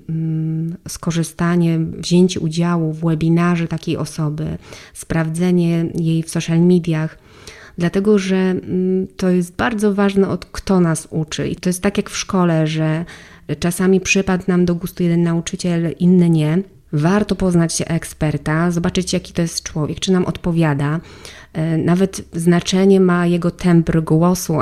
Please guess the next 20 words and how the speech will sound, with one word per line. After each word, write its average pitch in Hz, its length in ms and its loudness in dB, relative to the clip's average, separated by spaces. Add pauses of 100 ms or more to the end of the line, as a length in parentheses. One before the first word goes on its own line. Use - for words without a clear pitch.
albo 160 840 0
szybkość - 440 -2
mówienia, 160 580 4 (340)
bo - 80 0
dla 170 160 2
jednych, 175 600 2
e, 160 300 0
ta 165 340 0
sama 175 240 2
osoba 170 300 0
mówi 165 640 0
za 160 180 2
wolno, 180 380 4
dla 175 200 2
innych 170 260 4
w - 60 -12
sam 170 220 0
raz. 156 340 -4 (500)
Więc, 175 400 2
e, 165 300 2